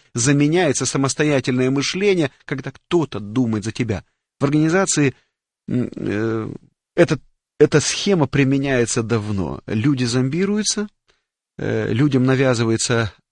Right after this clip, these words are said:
понимание того, что они, э, из себя, э, мало что представляют, их задача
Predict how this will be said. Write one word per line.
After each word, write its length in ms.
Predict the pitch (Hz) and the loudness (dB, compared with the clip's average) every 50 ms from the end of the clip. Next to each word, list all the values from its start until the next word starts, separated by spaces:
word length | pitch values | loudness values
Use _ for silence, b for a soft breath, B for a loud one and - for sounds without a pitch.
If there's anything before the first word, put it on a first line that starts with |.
| _ _ | _ _
понимание 560 | - 143 131 131 127 123 127 123 120 117 113 | 2 4 4 4 2 2 2 2 2 0 -2
того, 460 | - - 123 120 120 127 123 120 110 | -2 -2 -2 -2 0 0 -2 -2 -2
что 280 | 101 - - - 110 107 | -4 -4 -6 -4 -4 -2
они, 320 | 110 113 120 117 110 107 101 | -2 -2 0 0 0 0 -2
э, 520 | 98 101 - - - - - - - - | -2 -4 -6 -6 -8 -6 -6 -6 -6 -6
из 220 | - - 117 110 | -4 -4 -2 -2
себя, 560 | - - - - 127 117 113 123 110 104 101 - _ _ _ _ _ _ _ _ _ _ _ _ | -2 -4 -2 -2 -2 0 2 2 2 2 -2 -4 _ _ _ _ _ _ _ _ _ _ _ _
э, 220 | - - 98 98 98 | -10 -8 -6 -4 -4
мало 680 | 98 85 80 - - - - - 110 127 135 120 110 | -6 -6 -8 -10 -12 -10 -6 0 2 4 4 4 2
что 200 | 107 - - 123 | 0 -2 -4 -2
представляют, 920 | - 131 123 - - - 135 131 135 147 170 196 208 196 180 160 147 - - | 0 0 0 0 0 -2 0 0 2 2 2 2 2 4 2 0 0 0 0
их 160 | 139 127 113 | 0 0 0
задача 640 | 107 113 131 123 117 117 127 117 110 - - 113 | -2 -2 -2 -2 0 2 0 0 0 -2 -4 -4